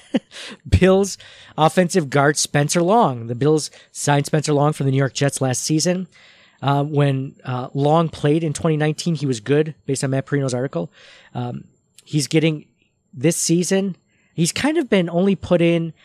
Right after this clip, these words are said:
when the Bills have had injuries along the offensive line. And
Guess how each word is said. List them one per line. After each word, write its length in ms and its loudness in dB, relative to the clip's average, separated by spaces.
when 560 0
the 140 -4
Bills 280 2
have 80 -4
had 160 2
injuries 460 0
along 260 0
the 80 0
offensive 380 0
line. 340 -2
And 460 2